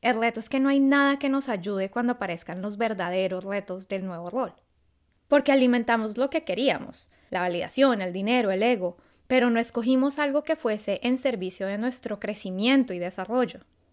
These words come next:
En ese momento nos sentimos, e intencionalmente uso el verbo sentir, nos sentimos poco preparados para cuando tenemos que enfrentar algo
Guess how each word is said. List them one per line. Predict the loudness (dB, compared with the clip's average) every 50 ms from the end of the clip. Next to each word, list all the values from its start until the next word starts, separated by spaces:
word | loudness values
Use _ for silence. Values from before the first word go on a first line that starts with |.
| _ _ _
En | 2 2 4
ese | 4 4 4
momento | 4 4 4 2 2 0 0 -2
nos | 0 0 0
sentimos, | 0 0 0 0 0 -2 -6 -8 -8 -8 -10 -12 -14 -18 -20 _ _ _ -6
e | -6
intencionalmente | -4 -2 -2 -2 -2 -2 -2 0 0 0 0 0 -2 -2 -4 -4
uso | -4 -2 -2 0
el | 2
verbo | 2 2 2 0 -2 -4
sentir, | -4 -4 -6 -6 -8 -8 -8 -8 -8 -8 -8 -12 _ _ _ _ _ _
nos | -2 -2 0
sentimos | 2 0 2 2 0 0 -2 -2 -6 -2
poco | 2 2 2 2 2 0 0
preparados | 0 0 0 -2 -2 -2 -2 -2 -2 -4 -4
para | -8 -8 -8 -6
cuando | -4 -2 -2 -2 -2 -2
tenemos | -4 -6 -6 -6 -8 -8 -8
que | -6 -6
enfrentar | -6 -4 -2 -2 -2 -2 -2 -4
algo | -4 -4 -4 -2 -2 -2 -2 -2